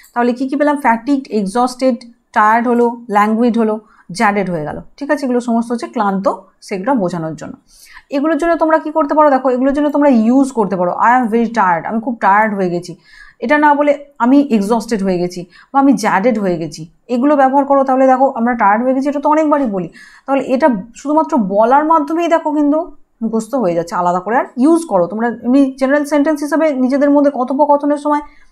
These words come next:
তখন ইউজ করো, তাহলেও হবে। এরপরটা কি আছে? দেখো, জলি। জলি মানে দেখো, জোভিয়াল, মেরি, এটা আমরা জানি, মানে খুব যেটা হাসি খুশি, জোভিয়াল, মেরি,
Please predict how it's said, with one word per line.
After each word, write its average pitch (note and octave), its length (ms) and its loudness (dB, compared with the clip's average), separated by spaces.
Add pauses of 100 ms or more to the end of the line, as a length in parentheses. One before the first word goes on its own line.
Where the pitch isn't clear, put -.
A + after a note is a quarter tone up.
(140)
তখন D4 220 4
ইউজ G#3 240 0
করো, F3 180 -8
তাহলেও C#4 340 2
হবে। F3 260 -4 (1300)
এরপরটা E4 420 0
কি D#4 80 -4
আছে? D#4+ 120 -2
দেখো, D#4 180 0
জলি। G#3+ 400 2
জলি C#4 320 2
মানে E4 180 2
দেখো, E4 160 2
জোভিয়াল, A#3 480 2
মেরি, A3+ 240 0
এটা A#3 120 -2
আমরা B3 140 2
জানি, F3+ 280 0
মানে A#3+ 240 -6
খুব C#4 200 -4
যেটা D#4 160 2
হাসি C4+ 300 0
খুশি, G#3 260 -4
জোভিয়াল, A3+ 420 2
মেরি, G3+ 340 -2